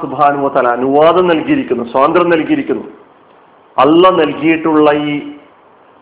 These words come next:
അവകാശത്തെ ഹനിക്കാൻ നമ്മൾ ഒരുങ്ങുകയാണെങ്കിൽ അത് നമ്മുടെ ഈമാനിന്റെ, ഇസ്ലാമിന്റെ താല്പര്യത്തിന് വിരുദ്ധമാണ് എന്ന് നമ്മൾ മനസ്സിലാക്കേണ്ടതുണ്ട്. അതോടൊപ്പം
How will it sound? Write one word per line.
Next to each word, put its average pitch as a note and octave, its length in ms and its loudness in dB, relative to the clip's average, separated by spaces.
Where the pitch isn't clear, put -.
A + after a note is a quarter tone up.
അവകാശത്തെ F3+ 1000 2
ഹനിക്കാൻ D3+ 500 0
നമ്മൾ C#3 300 4
ഒരുങ്ങുകയാണെങ്കിൽ C#3+ 720 2
അത് C#3 120 4
നമ്മുടെ C#3+ 400 2
ഈമാനിന്റെ, F3+ 680 4
ഇസ്ലാമിന്റെ D#3+ 680 2
താല്പര്യത്തിന് D#3 800 0
വിരുദ്ധമാണ് C3+ 720 0
എന്ന് C3+ 300 2
നമ്മൾ B2 300 0
മനസ്സിലാക്കേണ്ടതുണ്ട്. A2 1000 -2
അതോടൊപ്പം G#3+ 680 4